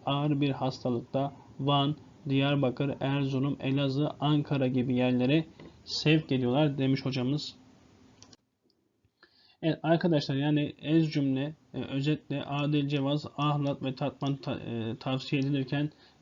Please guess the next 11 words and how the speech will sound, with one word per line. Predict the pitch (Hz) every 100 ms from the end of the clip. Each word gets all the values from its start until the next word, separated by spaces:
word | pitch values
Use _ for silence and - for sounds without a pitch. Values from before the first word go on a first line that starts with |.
| 139 135
diğer | 147 147
ilçeleri | 113 135 143 143
pek | 139 143 135
tavsiye | - 123 - 139 147 - _ _ _
edilmediğini, | 135 143 147 127 117 120 135 139 -
biz | 135
öğretmenlerden | - 135 135 - 139 143 139 160
aldığımız | 135 143 139 143 160 135
bilgiler | 131 123 117 110
bunlar | 123 120
arkadaşlar. | 117 117 110 110 - 214